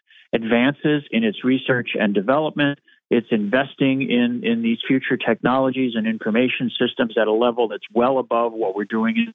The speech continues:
United States. And they've achieved some, some remarkable breakthroughs.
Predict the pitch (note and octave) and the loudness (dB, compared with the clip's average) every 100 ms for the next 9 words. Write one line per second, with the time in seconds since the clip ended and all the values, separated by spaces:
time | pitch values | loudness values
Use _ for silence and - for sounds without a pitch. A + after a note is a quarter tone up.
0 | _ G#2 G#2 G2 F#3+ - C#3+ D#3+ - - | _ -2 0 0 -6 2 2 2 -4 -10
1 | - - - D3+ D3+ D#3 C#3+ - D#3 C#3+ | -8 -6 -2 0 2 2 0 0 2 0
2 | C3+ D3 C3 B2+ - A#2+ A#2+ A#2+ A2+ A2+ | 0 0 0 0 -2 0 2 2 0 0
3 | B2 C3+ D#3 F#3+ F#3 G#2+ | 0 0 2 0 -2 -6